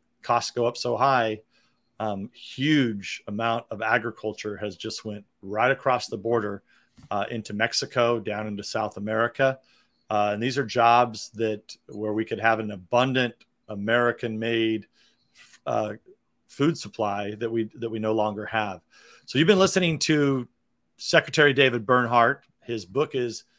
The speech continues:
You Report to Me. He was the Secretary of Interior,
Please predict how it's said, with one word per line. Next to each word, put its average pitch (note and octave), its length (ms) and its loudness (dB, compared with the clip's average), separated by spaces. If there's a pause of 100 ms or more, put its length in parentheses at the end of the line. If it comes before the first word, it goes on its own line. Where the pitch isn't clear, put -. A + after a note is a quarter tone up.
(300)
You D#3 320 0
Report C#3 600 0
to B2 100 -2
Me. B2+ 520 -2 (100)
He G#2+ 80 -10
was G#2 100 -12
the - 80 -14
Secretary C3 320 -4
of A2+ 80 -6
Interior, A#2+ 640 -2